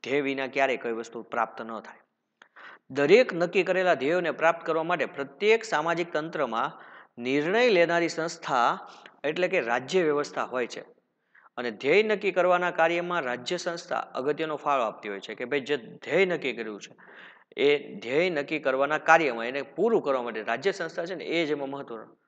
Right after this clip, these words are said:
ફાળો આપે. રાજ્ય સંસ્થા નીતિ નિર્માણ કરી તેનો અમલ કરવાનું કામ કરે. નીતિ નિર્માણ, ભાઈ એના માટે કોઈ ચોક્કસ કાયદાઓ ઘડે છે.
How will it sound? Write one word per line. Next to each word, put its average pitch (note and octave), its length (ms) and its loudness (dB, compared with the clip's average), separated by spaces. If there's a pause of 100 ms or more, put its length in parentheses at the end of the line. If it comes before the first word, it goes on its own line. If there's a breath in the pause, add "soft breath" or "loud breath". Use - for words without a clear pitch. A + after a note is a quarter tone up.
(260)
ફાળો C#3 180 6
આપે. G2 180 -2 (600 loud breath)
રાજ્ય C#3+ 260 2
સંસ્થા F#3+ 680 2
નીતિ D3+ 420 -2
નિર્માણ F3+ 420 2
કરી E3 240 2
તેનો D#3 200 -2
અમલ D#3 240 2
કરવાનું C#3 340 0
કામ A2+ 180 0
કરે. G2+ 220 -4 (120)
નીતિ D#3+ 260 0
નિર્માણ, G2 340 -6
ભાઈ C3 140 -8
એના C#3+ 120 -6
માટે D3+ 180 -4
કોઈ - 200 -12
ચોક્કસ E3+ 260 -4
કાયદાઓ E3+ 420 4
ઘડે A2+ 240 -4
છે. A2 120 -12